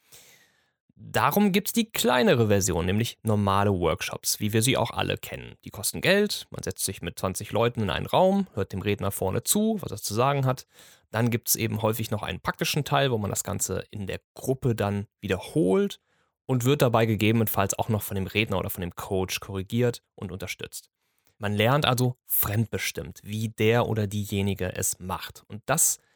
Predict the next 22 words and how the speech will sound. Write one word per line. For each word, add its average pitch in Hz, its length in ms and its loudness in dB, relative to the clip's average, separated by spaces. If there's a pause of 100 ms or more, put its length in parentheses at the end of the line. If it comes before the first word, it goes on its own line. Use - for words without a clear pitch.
(160)
ist - 200 -2
auch 127 100 -4
der 120 240 2
häufigste 120 480 2
Grund 170 340 2
für - 140 -4
die 92 80 0
Teilnehmer, 95 560 0 (340)
den 120 160 4
Workshop 98 400 2
zu 139 120 0
besuchen. 185 460 0 (160)
Weil 104 140 0
die 135 100 2
Person, 143 640 4 (200)
die 113 60 0
den 104 180 0
Workshop 104 340 0
hält, 180 640 0
die 131 340 -4
Person 170 460 2
ist, - 320 2